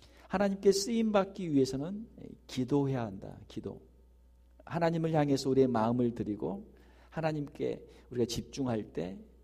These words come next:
하나님의 음성을 들을 수가 있고, 하나님의 명령을 우리가 들을 수 있고, 하나님께 순종하는,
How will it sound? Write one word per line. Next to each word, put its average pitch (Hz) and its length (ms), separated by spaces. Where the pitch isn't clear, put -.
하나님의 147 580
음성을 123 460
들을 110 260
수가 107 260
있고, - 300
하나님의 143 360
명령을 120 640
우리가 101 380
들을 104 240
수 - 160
있고, - 540
하나님께 135 380
순종하는, 143 680